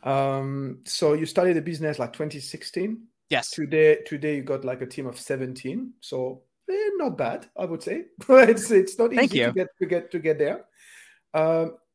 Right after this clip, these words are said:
Speaker 1: what are some of the lessons you have learned along, along the way?
Speaker 2: Oh, man, there's so many. And I think one of the biggest ones that I learned early on, and it's actually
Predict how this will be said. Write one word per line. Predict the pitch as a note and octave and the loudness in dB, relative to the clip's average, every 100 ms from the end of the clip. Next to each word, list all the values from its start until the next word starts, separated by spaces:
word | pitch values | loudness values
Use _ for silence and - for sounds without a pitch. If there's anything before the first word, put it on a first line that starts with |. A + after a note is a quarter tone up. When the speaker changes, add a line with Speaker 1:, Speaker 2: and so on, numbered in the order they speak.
| _ | _
Speaker 1:
what | G#3+ F4+ | -4 0
are | F4 | 0
some | - B3 A3 | 0 -2 0
of | F#3+ | 0
the | F3 | -2
lessons | E3 F#3 - G3+ F#3+ | -2 -4 -4 -6 -4
you | D#3+ | -6
have | D3 C#3 | -6 -6
learned | D3+ F3 C#3 | -6 -4 -6
along, | B2 B2+ A#2+ C3+ | -8 -10 -12 -8
along | C3 B2+ | -8 -8
the | A2+ | -10
way? | A2 B2 - _ _ _ _ _ _ _ _ _ _ _ _ _ _ _ _ _ _ _ _ _ _ _ _ | -12 -16 -18 _ _ _ _ _ _ _ _ _ _ _ _ _ _ _ _ _ _ _ _ _ _ _ _
Speaker 2:
Oh, | C#3+ A2+ | -16 -14
man, | A#2 B2 | -10 -6
there's | A2 - | -6 -6
so | - E3 | -2 0
many. | B2+ C3 A#2+ | 2 0 0
And | A2+ | 0
I | C3+ | -2
think | F#3+ F3+ | -2 -6
one | C#3+ D#3+ | 0 0
of | C#3 | 0
the | |
biggest | A2 C3 D3 - | -2 -2 -2 -2
ones | C#3+ B2+ | -4 0
that | A#2 | -2
I | |
learned | A#2+ B2+ | 0 -4
early | - A#2+ A2+ G2+ | -4 -4 -2 -2
on, | G#2 C3 | -2 -2
and | A#2 | -4
it's | A2+ A#2+ | -4 -2
actually | B2 - B2+ | -2 -4 -8